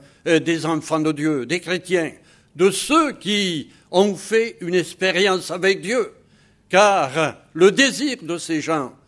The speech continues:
c'est, euh, que ceux qui ne connaissent pas la grâce de, de Dieu puissent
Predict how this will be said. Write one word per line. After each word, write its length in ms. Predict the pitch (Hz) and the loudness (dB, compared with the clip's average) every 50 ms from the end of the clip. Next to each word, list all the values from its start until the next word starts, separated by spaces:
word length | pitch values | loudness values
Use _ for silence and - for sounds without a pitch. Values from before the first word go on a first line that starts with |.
| _ _ _ _ _ | _ _ _ _ _
c'est, 760 | - - 170 175 185 196 196 185 175 156 127 113 131 123 - _ _ _ _ _ - | -10 -2 2 4 4 6 4 4 2 0 -4 -6 -10 -12 -14 _ _ _ _ _ 0
euh, 120 | 185 180 | 0 0
que 540 | 180 - - 233 254 247 247 233 214 196 175 | 2 0 0 2 4 4 4 4 2 2 0
ceux 460 | - - - - 311 349 330 294 220 | -2 -6 -4 0 0 2 2 0 -2
qui 160 | - 151 185 | -4 -6 -2
ne 120 | 180 170 160 | 0 0 -2
connaissent 420 | - 156 151 151 165 156 - - 156 - | -2 -2 -2 -2 -4 -4 -6 -12 -14 0
pas 340 | - 156 160 139 - - - _ _ _ - | 2 2 2 2 0 -4 -14 _ _ _ 0
la 160 | 147 156 156 | 2 2 2
grâce 320 | 123 131 170 175 160 - | 2 2 0 0 0 0
de, 160 | - 156 156 139 117 - - - 190 185 | -2 -2 -2 -2 -6 -12 -14 -14 -16 -14
de 140 | 180 156 170 | -4 -4 -4
Dieu 300 | 175 151 170 170 165 147 | -2 0 0 0 0 -2
puissent 440 | 160 - 294 370 381 294 - - 175 | -4 -4 -2 -2 -2 -2 -4 -4 -4